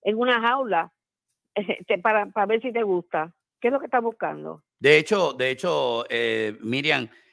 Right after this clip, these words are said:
Speaker 2: ellos di-, eh, espérate, primero saludamos a Diego García, eh, que saluda a Miriam Ramírez de Ferrer, de parte de Diego García, presidente
Speaker 1: Sí.
Speaker 2: del Partido Republicano de Mayagüez, que está en, en sintonía.
Speaker 1: Saludos.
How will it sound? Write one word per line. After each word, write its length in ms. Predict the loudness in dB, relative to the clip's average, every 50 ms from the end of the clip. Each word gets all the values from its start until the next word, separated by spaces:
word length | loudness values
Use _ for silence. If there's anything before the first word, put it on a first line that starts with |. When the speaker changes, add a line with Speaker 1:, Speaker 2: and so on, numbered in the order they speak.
| _ _ _
Speaker 2:
ellos 320 | -4 -2 0 0 0 -2 -2
di-, 180 | -6 -8 -8 -8 -4
eh, 460 | -2 0 2 2 2 2 2 0 -2
espérate, 340 | -4 -4 -4 -4 -4 -4 -6
primero 300 | -4 -2 0 0 0 0
saludamos 420 | 2 0 2 2 0 0 2 0
a 60 | 0 0
Diego 200 | 0 0 0 0
García, 680 | 0 0 -2 -4 -8 -6 -4 -2 0 0 -2 -2 -6 -10 -10
eh, 120 | -10 -8
que 140 | -6 -8 -6
saluda 300 | -6 -4 -2 0 0 0
a 20 |
Miriam 260 | 0 0 -2 -4 -2 -4
Ramírez 300 | -4 -6 -4 -8 -6 -6
de 100 | -8 -6
Ferrer, 420 | -6 -6 -6 -4 -4 -4 -4 -4
de 120 | -6 -6
parte 300 | -4 -6 -6 -6 -2 -2
de 80 | -2 -2
Diego 180 | -2 -2 0 0
García, 400 | -2 -2 -2 -6 -4 -4 -4 -2
presidente 540 | -4 -6 -8 -6 -6 -4 -4 -4 -2 0
Speaker 1:
Sí. 40 | 0
Speaker 2:
del 120 | 0 0 -2
Partido 320 | -6 -6 -6 -6 -6 -6
Republicano 480 | -4 -6 -6 -8 -8 -4 -2 -2 -2 -2
de 60 | -2
Mayagüez, 480 | -2 0 0 -2 0 0 0 -2 -2 -4 _ -18 -20 -20 _ _ _
que 80 | -8 -8
está 340 | -8 -2 2 2 2 2 2
en, 180 | -2 -4 -6 -6
en 340 | -6 -6 -6 -4 -6 -6 -8
sintonía. 540 | -8 -4 0 0 2 4 4 2 2 2 2
Speaker 1:
Saludos. 140 | 0 -2